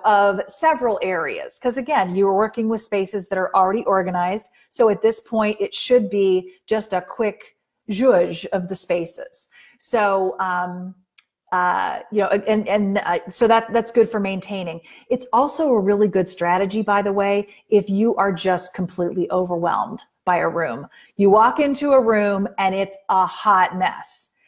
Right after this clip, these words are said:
and you don't know where to start. It's a really great strategy. Start with one box, one bag, one corner,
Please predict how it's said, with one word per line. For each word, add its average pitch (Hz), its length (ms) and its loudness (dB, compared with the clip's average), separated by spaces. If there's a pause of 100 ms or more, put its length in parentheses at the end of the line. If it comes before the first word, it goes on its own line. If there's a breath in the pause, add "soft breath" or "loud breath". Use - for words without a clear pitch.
(200 soft breath)
and 202 160 4
you 208 120 2
don't 214 340 4
know 190 140 0
where 180 240 -2
to 175 80 -10
start. 107 400 -6 (1200)
It's 220 200 0
a 208 80 4
really 220 400 4
great 214 340 -2
strategy. 185 720 -2
Start 202 600 -4
with 185 220 -8
one 185 420 -2
box, 180 540 -2
one 190 520 -2
bag, 180 600 -2
one 208 440 -2
corner, 226 720 -2